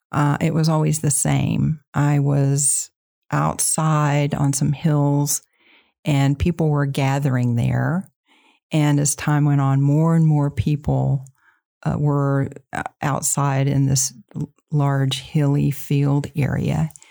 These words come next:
And someone eventually came up to me and asked me,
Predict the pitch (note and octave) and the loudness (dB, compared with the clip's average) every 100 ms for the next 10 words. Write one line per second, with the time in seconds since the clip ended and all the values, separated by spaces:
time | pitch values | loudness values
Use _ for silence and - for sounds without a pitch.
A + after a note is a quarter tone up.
0 | - - - _ _ D#3 D#3 D3+ C#3+ C#3+ | -20 -20 -20 _ _ 0 2 4 4 2
1 | C#3 - F3 _ _ _ _ - - F3+ | 0 -6 -16 _ _ _ _ -6 -2 2
2 | G3 G#3 D#3 D#3 D#3+ D#3 D#3 D#3 D3+ D3+ | 2 4 2 2 2 2 0 0 0 -2
3 | - D3 C#3+ - D3 C#3 C#3 - D3 C#3 | 0 0 0 0 2 4 2 0 0 2
4 | C#3 C#3 C#3 D3 F#3 - D#3+ C#3+ C3+ C3+ | 2 2 2 2 0 0 0 2 2 2